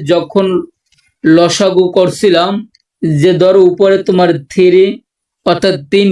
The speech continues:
নিচে পাঁচ, আবার প্লাস উপরে এক, নিচে পাঁচ, আমাদের তখন নিয়ম ছিল যে এই ফাইভ এর ফাইভ মিললে ফাইভ লসাগু হবে। এখন কাজ ছিল ছোটবেলায় যে এই সংখ্যা নিচে নিচে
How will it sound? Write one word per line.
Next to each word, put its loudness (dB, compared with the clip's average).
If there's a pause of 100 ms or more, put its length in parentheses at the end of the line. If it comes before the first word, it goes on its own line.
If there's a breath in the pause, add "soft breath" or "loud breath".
নিচে -2 (140)
পাঁচ, -2 (880)
আবার 2 (600)
প্লাস 2 (100)
উপরে 0 (180)
এক, -2 (120)
নিচে 0 (120)
পাঁচ, -2 (220)
আমাদের 0 (120)
তখন 0 (140)
নিয়ম 0 (140)
ছিল 0 (1120)
যে 2 (1700)
এই 2 (100)
ফাইভ -2
এর 0
ফাইভ 0 (120)
মিললে 2 (100)
ফাইভ 0 (100)
লসাগু 0
হবে। -2 (200)
এখন -2 (140)
কাজ -2 (120)
ছিল 0 (300)
ছোটবেলায় 0
যে 2 (280)
এই 2 (160)
সংখ্যা -2 (120)
নিচে -2
নিচে -2